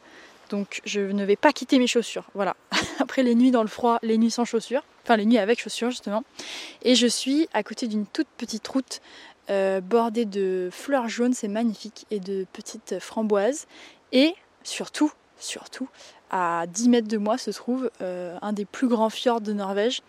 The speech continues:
On dort vraiment à son niveau, on a descendu toute la montagne hier soir, on était tout en haut de la montagne, euh, au glacier. Et là on est devant le fjord, donc j'ai une étendue d'eau incroyable. Il y a un petit rayon de soleil qui tape dans l'eau, c'est bien le premier rayon de soleil qu'on voit de ce voyage.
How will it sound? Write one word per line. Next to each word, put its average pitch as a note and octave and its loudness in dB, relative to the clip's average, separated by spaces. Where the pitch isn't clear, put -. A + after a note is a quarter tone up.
On A3 0
dort G#3 4
vraiment B3+ 6
à A#3+ 6
son - 0
niveau, A3+ 4
on A#3+ 0
a F#3 -4
descendu G#3+ -2
toute - -16
la C#4+ 8
montagne B3 2
hier G#3+ -6
soir, A#3+ -6
on G3+ -6
était - -6
tout D#4 -4
en C#4 4
haut C4 4
de A#3+ 0
la A#3 2
montagne, A3+ -2
euh, F#3 -6
au G3+ -2
glacier. G#3+ 2
Et A3 2
là A3+ 8
on A3+ 6
est A#3+ 6
devant A3+ 0
le A#3 0
fjord, A#3+ -2
donc G3+ -4
j'ai G3+ -2
une A3 2
étendue A#3+ 0
d'eau B3 0
incroyable. B3 2
Il A#3 0
y - 2
a A3+ 6
un A3 2
petit - -2
rayon C#4+ 4
de B3+ 0
soleil B3+ 6
qui - -14
tape A3 -2
dans A3+ 2
l'eau, A3 2
c'est - -12
bien G#3 -2
le G#3 -6
premier A3 -4
rayon G#3 -4
de G#3 -10
soleil G3+ -2
qu'on G3 -10
voit G3 -2
de F3+ -10
ce - -8
voyage. C4+ 8